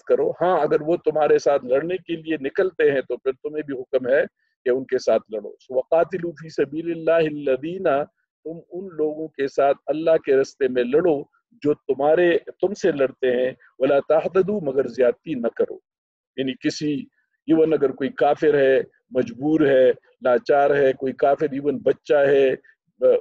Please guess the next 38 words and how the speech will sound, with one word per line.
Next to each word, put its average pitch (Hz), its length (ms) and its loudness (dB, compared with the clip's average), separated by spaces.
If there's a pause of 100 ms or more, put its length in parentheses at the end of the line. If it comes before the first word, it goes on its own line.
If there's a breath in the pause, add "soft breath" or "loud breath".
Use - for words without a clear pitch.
औरत 151 340 4
है, 127 260 4 (360)
मजबूर 135 340 0
है, 453 60 4 (100)
उस - 220 -4
पे - 60 2
आपने 143 380 0 (580)
कोई 143 160 0
भी 139 160 -2
हाथ 123 260 2
नहीं 147 160 0
उठाना 147 440 2
है, 139 100 4
उसको 117 300 -4
कत्ल 120 320 -4
नहीं 147 240 -6
करना 131 320 0
है। 123 120 0 (340)
इन्नल्लाह 196 760 4
ला 175 200 4
युहिब्बुल 147 440 0
मुअ्तदीन। 113 540 -16 (120)
अब 175 140 -2
ये 170 240 -2
एक 127 500 -4 (120)
general 175 260 2
principle 151 540 -12
है 127 80 0
अल्लाह 127 180 0
ताला 131 300 0
का 135 200 -2 (380)
कि 135 80 -2
बेशक 156 480 -2
अल्लाह 139 220 2
ताला 131 480 0 (340)
युहिब 151 300 -2
माना 160 440 0 (100)
मोहब्बत, 156 460 -2